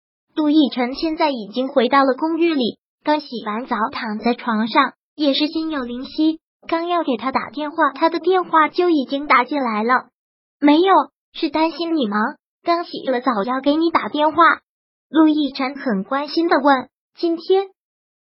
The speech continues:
拍M V顺利吗？没有被导演骂在狗血淋头吧？你不要避重就轻啊，你知道我心里在担心什么？回答我的问题啊。”陆亦辰越是刻意不谈他跟乔家谈的结果，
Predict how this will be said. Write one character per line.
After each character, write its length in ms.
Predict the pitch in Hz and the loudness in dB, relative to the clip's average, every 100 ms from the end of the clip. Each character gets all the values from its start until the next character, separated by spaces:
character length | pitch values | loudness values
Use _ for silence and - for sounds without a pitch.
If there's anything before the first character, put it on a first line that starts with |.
| _ | _
拍 240 | - 269 277 | -4 0 0
M 340 | 277 302 320 | 2 2 0
V 280 | 311 311 311 | 2 2 0
顺 300 | - 440 381 | -2 0 2
利 160 | 392 | 0
吗？ 220 | 311 285 - _ _ _ _ | 2 0 -2 _ _ _ _
没 120 | 311 330 | -4 2
有 220 | 403 294 | 2 4
被 160 | 320 | 0
导 180 | 311 240 | 0 -4
演 180 | 302 262 | -2 -2
骂 200 | 285 285 | 0 0
在 140 | 302 | -2
狗 200 | 302 240 | -2 -2
血 80 | 233 - 480 330 | 0 2 2 4
淋 180 | 269 | 0
头 220 | 262 240 254 | 0 -2 2
吧？ 260 | 269 277 _ _ _ _ _ - | 0 0 _ _ _ _ _ -8
你 120 | 311 | -6
不 120 | 294 | -2
要 160 | 339 359 | 0 2
避 160 | 339 330 | 2 2
重 180 | 330 | 0
就 160 | 320 285 | 0 -4
轻 260 | 285 339 339 | -2 -2 0
啊， 180 | 254 - _ _ | 0 -4 _ _
你 140 | 302 269 | -8 -4
知 180 | 349 370 | 0 4
道 100 | 349 339 - | 4 2 0
我 180 | 330 247 | 2 2
心 200 | 311 320 | 0 0
里 140 | 220 | 0
在 160 | 277 269 | 0 2
担 200 | 285 302 | 2 0
心 220 | 311 320 | -6 -4
什 140 | 247 | -2
么？ 220 | 247 254 - _ _ | 0 0 -2 _ _
回 200 | - 254 | 0 2
答 180 | 220 226 | 2 2
我 140 | 302 | 2
的 120 | 269 247 | 2 2
问 200 | 277 262 | 0 0
题 60 | 254 240 | -4 -2
啊。” 80 | 220 226 _ _ _ _ _ 311 | -2 -4 _ _ _ _ _ -4
陆 140 | 302 | 0
亦 160 | 277 254 | -2 -2
辰 200 | 233 240 | -6 2
越 160 | 277 | 2
是 160 | 240 339 | 2 -4
刻 200 | 339 320 | -2 0
意 160 | 294 | -2
不 140 | 285 294 | -6 -8
谈 260 | 226 220 233 | -6 -6 -2
他 220 | 262 285 | 0 2
跟 180 | 339 330 | 0 -2
乔 240 | 285 262 | -2 0
家 140 | 311 | 0
谈 220 | 311 254 277 | 0 -4 -4
的 100 | 285 | -2
结 240 | 240 240 | 0 0
果， 340 | 269 233 247 | 2 2 2